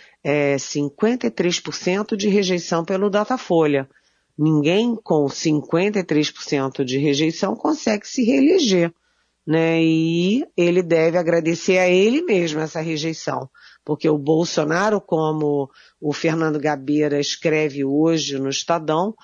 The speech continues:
o Bolsonaro é o maior adversário dele, dele o tempo inteiro. Parece até que ele não quer ganhar a eleição, porque ele faz tudo pra aumentar a rejeição dele, falando barbaridades, atacando,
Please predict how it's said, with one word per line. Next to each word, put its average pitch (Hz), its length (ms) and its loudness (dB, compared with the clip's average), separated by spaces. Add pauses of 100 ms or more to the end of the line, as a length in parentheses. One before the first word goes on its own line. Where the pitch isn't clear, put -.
(200)
o 233 100 -2
Bolsonaro 180 800 0
é 170 100 4
o 185 120 2
maior 180 920 0
adversário 156 680 -4
dele, 220 320 -4 (160)
dele 185 540 0
o 320 100 -4
tempo 202 320 0
inteiro. 170 500 0 (320)
Parece 165 400 -2
até 156 240 -6
que 208 140 -6
ele 247 180 -4
não 214 320 2
quer 165 300 -4
ganhar 180 260 0
a 175 100 0
eleição, 180 560 -2 (460)
porque 143 320 -4
ele 165 300 0
faz 160 420 -4 (140)
tudo 370 440 2 (340)
pra 214 140 0
aumentar 214 440 -2
a 202 40 -2
rejeição 226 600 -4
dele, 151 380 -4 (280)
falando 160 420 0
barbaridades, 156 1120 -2
atacando, 165 840 -4